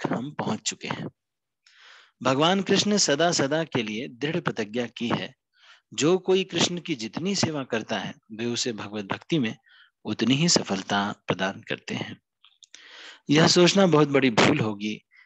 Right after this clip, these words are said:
कि कोई किसी भी रूप में या किसी भी प्रकार से कृष्ण की पूजा कर सकता है और फिर भी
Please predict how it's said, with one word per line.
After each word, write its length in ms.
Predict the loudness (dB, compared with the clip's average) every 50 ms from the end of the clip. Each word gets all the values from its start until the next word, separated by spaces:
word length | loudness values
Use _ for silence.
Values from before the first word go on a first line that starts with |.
| _ _ -12
कि 60 | -12
कोई 340 | -8 -2 0 2 2 2 0
किसी 360 | 0 -2 -2 0 0 2 0
भी 160 | 0 0 -2
रूप 200 | -2 -4 -6 -6 -8 -8
में 180 | -8 -8 -10 -10 _ -20 -20 -20 _ _ -2
या 100 | -2 -2
किसी 360 | -2 -2 0 2 2 2 2
भी 120 | 2 0 0
प्रकार 380 | 0 -2 -2 -2 -2 -2 -2
से 340 | -2 -2 -4 -4 -6 -8 -12 _ _ _ -20 -20 _ _ _ _
कृष्ण 300 | 0 0 2 2 2 0
की 160 | 0 -2 -4 -4
पूजा 600 | -4 -4 -4 -4 -2 -4 -4 -4 -6 -8 -12 -16 -10 -8
कर 140 | -6 -4
सकता 360 | -4 -4 -6 -6 -8 -8 -8 -8
है 220 | -8 -8 -8 -8 -8 -10 -14 _ _ _ -20 -20 _ _ _ _ _ _ _ -2
और 240 | 0 2 2 2
फिर 240 | 0 2 2 2 2
भी 360 | 2 0 -2 -4 -4 -6 _